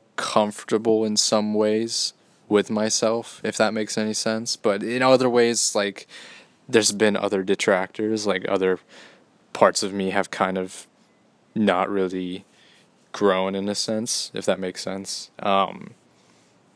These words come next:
uh, I guess maybe that just has to do with the fact that I haven't been, you know, in, like, a very public, um, setting for such a long time now. So that part of me is gonna be,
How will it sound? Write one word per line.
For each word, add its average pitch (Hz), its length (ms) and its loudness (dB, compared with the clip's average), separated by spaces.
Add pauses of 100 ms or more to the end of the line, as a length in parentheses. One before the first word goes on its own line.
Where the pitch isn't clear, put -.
(420)
uh, - 360 -6
I 110 100 0
guess 127 240 4
maybe 127 200 2
that 104 160 4
just - 200 -4
has 98 180 2
to 98 80 -2
do 92 160 -2
with 92 100 -4
the - 60 -20
fact 92 320 -2
that 95 80 0
I 92 60 -2
haven't 92 260 -2
been, 90 380 -6 (800)
you 98 100 -6
know, 87 240 -8 (680)
in, 101 160 -4
like, - 220 -6
a 113 40 -2
very 98 320 2
public, 92 720 -4 (760)
um, 90 360 -2
setting 92 720 -2
for - 160 0
such - 260 2
a 104 60 2
long 92 320 2
time 90 320 -2
now. - 340 -8
So - 400 -2 (520)
that 110 220 6
part 98 220 2
of 92 60 -6
me 90 100 -6
is 87 140 -4
gonna 117 180 -6
be, - 320 -8